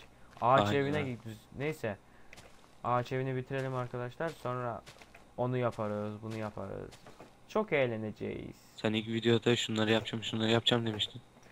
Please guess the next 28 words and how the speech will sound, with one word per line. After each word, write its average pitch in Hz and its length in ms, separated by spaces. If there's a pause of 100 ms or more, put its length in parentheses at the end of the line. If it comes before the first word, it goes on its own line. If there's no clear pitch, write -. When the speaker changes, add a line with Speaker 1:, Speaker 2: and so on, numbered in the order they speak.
(580)
Speaker 1:
Ne 143 120
demiştim? 127 440 (180)
Hatırlamıyorum 117 680
ben. 117 60 (1040)
Speaker 2:
Sonlara, 107 800 (320)
sonları 107 400
izlemedim 113 380
mi 98 180
ya? 104 140 (420)
Bir 98 100
de 107 160
vi-, 104 360
videoyu 104 300
sen 110 200
çektin - 360
ha. 92 120 (1600)
Speaker 1:
Bir 101 140
şey 156 160
yapacağım 170 480
dedim 208 240
de 170 40
yaparım 139 480
onu 107 140
ya 151 160 (280)
diğer 107 240
videoda 107 320
o 117 60
zaman. 110 280